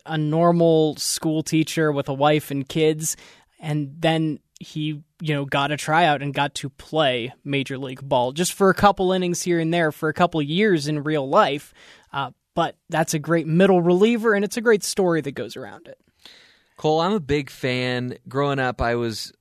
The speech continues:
Speaker 2: I was a big fan of the Mighty Ducks movies, you know, where each player has these little quirky things that can help them in any, uh, of, you know, a myriad of different situations that they find themselves in, right? Um,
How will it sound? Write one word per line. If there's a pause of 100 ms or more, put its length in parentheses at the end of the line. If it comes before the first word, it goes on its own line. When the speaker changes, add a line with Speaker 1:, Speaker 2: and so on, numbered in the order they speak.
(140)
Speaker 2:
I
was
a
big
fan
of
the
Mighty
Ducks
movies,
you
know,
where (300)
each
player
has
these
little
quirky
things (500)
that
can
help
them
in
any,
uh, (240)
of, (320)
you
know, (140)
a
myriad
of
different
situations
that
they
find
themselves
in,
right? (600)
Um,